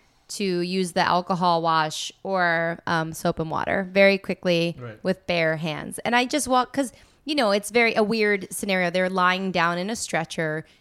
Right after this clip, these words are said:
Speaker 1: You're standing over them. Again, this weird dynamic, right?
Speaker 2: Mm-hmm.
Speaker 1: And I'll just say, "Hi, how are you? I, I see you're here for a colonoscopy. Welcome,"
Speaker 2: Yeah.
Speaker 1: you know, and sometimes I'll ask how the prep was or whatever, but it, it's not really a great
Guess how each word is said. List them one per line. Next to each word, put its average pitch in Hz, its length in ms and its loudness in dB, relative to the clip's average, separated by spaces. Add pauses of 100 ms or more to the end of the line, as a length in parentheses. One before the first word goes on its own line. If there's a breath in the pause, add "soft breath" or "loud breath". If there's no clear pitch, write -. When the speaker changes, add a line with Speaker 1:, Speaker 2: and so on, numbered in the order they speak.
(100)
Speaker 1:
You're 180 120 -10
standing 190 440 -4
over 175 200 0
them. 165 180 -4
Again, 165 220 -4
this 165 180 -8
weird 175 300 -4
dynamic, 185 640 -6
right? 185 260 0
Speaker 2:
Mm-hmm. 127 80 -10 (400 soft breath)
Speaker 1:
And 226 160 -6
I'll 240 140 -4
just 240 180 -12
say, 277 240 -6
"Hi, - 260 -4
how 202 160 0
are 240 140 8
you? 202 380 0 (420 soft breath)
I, 185 280 -8
I 180 100 -4
see 190 180 -6
you're 208 120 0
here 240 160 0
for 285 160 -2
a 285 60 -4
colonoscopy. 240 920 -2
Welcome," 214 560 2
Speaker 2:
Yeah. 220 40 -4
Speaker 1:
you 220 60 -2
know, 190 260 0
and 196 200 -6 (500 soft breath)
sometimes 196 400 -4
I'll 185 120 -4
ask 170 260 -4
how 180 160 0
the 185 80 -2
prep - 280 -4
was 196 180 -2
or 196 40 -2
whatever, 202 260 0
but 202 160 0
it, - 140 -10
it's 233 160 -8
not 285 280 0
really 214 360 -2
a 185 120 -2
great 185 500 -4